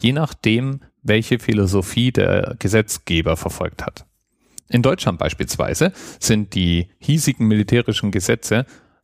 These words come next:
als Ergänzung zum existierenden Gesetz gedacht. Was heißt das? Das heißt, wir haben ein Grundgesetz, von dem Grundgesetz leiten sich Dinge wie Strafgesetz ab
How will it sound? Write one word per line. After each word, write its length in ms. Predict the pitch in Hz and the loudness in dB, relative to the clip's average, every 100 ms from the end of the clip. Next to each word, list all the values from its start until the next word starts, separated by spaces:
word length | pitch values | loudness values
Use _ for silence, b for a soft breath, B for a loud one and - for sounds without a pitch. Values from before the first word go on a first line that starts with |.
| - | -4
als 260 | 104 104 | -2 -2
Ergänzung 840 | - 95 95 110 131 139 - 110 101 | -2 -2 0 0 0 -4 0 0 0
zum 220 | - 107 | -2 0
existierenden 760 | 98 - 98 - 117 104 95 | -2 -2 -4 2 2 4 0
Gesetz 400 | 92 90 82 - | -2 0 -2 -2
gedacht. 480 | - - 82 80 - _ B B B B B | -6 -6 -6 -10 -16 _ B B B B B
Was 180 | - - | -4 0
heißt 220 | 101 - | 0 2
das? 160 | 185 - B | 0 0 B
Das 160 | - 110 | -2 0
heißt, 240 | 110 117 | 0 0
wir 100 | 101 | -2
haben 220 | 98 95 - | 0 -2 -8
ein 120 | 85 | -4
Grundgesetz, 760 | - 165 - 147 151 147 - | 0 0 0 0 2 0 -4
von 180 | - - | -8 -4
dem 80 | 87 | -4
Grundgesetz 680 | 90 247 - 113 113 110 - | 0 0 0 2 2 2 2
leiten 400 | 92 98 - 92 | 2 2 0 -2
sich 260 | 95 87 | -2 -2
Dinge 320 | - 95 87 82 | -2 0 -2 -2
wie 120 | 82 | -4
Strafgesetz 840 | - - 110 151 - 135 139 - | -4 -2 0 0 -2 0 0 0
ab 380 | - 120 - - | -2 -2 -2 -8